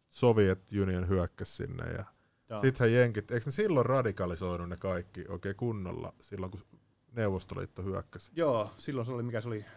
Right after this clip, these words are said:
Speaker 2: Mujahideen, tai... Ja, ja, ja
Speaker 1: Niin.
Speaker 2: siitä sitten tuli Talibania ja
Speaker 1: Niin se oli jotenkin huvittavaa, että siihen aikaan kaikki oli, jee, että ne on pyhiä sotureita, ne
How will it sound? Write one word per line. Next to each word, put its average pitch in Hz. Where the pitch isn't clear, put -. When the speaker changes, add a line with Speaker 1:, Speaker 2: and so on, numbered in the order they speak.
Speaker 2:
Mujahideen, 110
tai... 95
Ja, 107
ja, 104
ja 107
Speaker 1:
Niin. 113
Speaker 2:
siitä 101
sitten 95
tuli 104
Talibania 101
ja 98
Speaker 1:
Niin 127
se 147
oli 156
jotenkin 156
huvittavaa, 151
että 117
siihen 143
aikaan 113
kaikki 117
oli, 113
jee, 143
että 117
ne 131
on 123
pyhiä 135
sotureita, 104
ne -